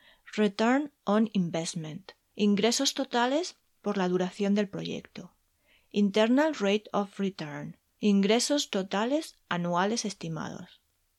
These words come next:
Pinchando en el proyecto encontrarás la información detallada dividida en cuatro categorías. Primero encontrarás un resumen del proyecto, Object Overview, donde verás una descripción del proyecto,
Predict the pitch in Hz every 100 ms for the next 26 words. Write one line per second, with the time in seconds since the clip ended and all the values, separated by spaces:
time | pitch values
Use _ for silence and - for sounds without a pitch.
0 | _ - 226 214 - 262 302 311 294 269
1 | 269 294 - 359 - 208 190 196 196 202
2 | 202 185 - - 185 190 196 190 190 -
3 | 254 247 220 202 226 254 294 - - -
4 | 208 202 208 247 277 190 180 185 185 175
5 | 165 160 156 151 165 180 - _ _ -
6 | - _ 202 202 233 285 277 220 180 165
7 | 180 - 220 220 208 202 180 170 165 170
8 | 185 240 - 302 403 _ - 185 - 175
9 | - - 190 180 208 247 302 403 - _
10 | _ _ _ _ - 226 262 285 277 254
11 | 254 285 - _ _ - 302 277 202 190
12 | 190 - 208 185 180 175 190 240 240 294